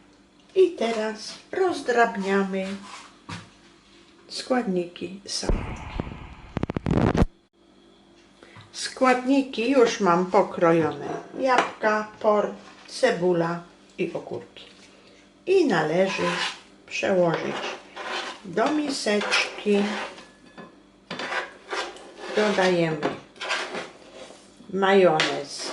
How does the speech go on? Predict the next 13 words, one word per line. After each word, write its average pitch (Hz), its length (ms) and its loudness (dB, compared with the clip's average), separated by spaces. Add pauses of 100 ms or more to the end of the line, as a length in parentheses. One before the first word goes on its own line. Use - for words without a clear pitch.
(140)
i 285 160 2
jogurt. 190 760 4 (1300)
Doprawiamy 170 920 4
solą, 170 640 0 (640)
pieprzem, 190 580 2 (1600)
cukrem. 160 680 -4
Jeżeli 160 680 -4 (1160)
ktoś 196 420 -2
nie 160 260 -2
ma 147 300 -6 (2250)
problemów 196 880 2
z - 80 -12
cukrem, 208 600 0